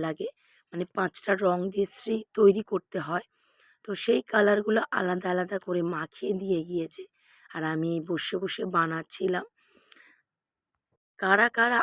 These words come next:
আমার মতো শ্রী তৈরি করতে পারো, অবশ্যই কিন্তু কমেন্ট সেকশানে জানিও।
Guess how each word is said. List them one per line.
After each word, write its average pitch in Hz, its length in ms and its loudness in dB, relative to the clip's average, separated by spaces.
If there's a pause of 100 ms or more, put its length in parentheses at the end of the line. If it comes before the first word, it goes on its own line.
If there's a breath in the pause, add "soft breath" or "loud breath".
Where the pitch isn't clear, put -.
আমার 180 360 0
মতো 208 300 -6 (220)
শ্রী 233 220 0 (120)
তৈরি 208 300 6
করতে 214 380 -4
পারো, 156 360 -4 (680 soft breath)
অবশ্যই 208 560 2
কিন্তু 214 300 -4 (160)
কমেন্ট 196 400 -2
সেকশানে 175 520 -4
জানিও। 151 420 -6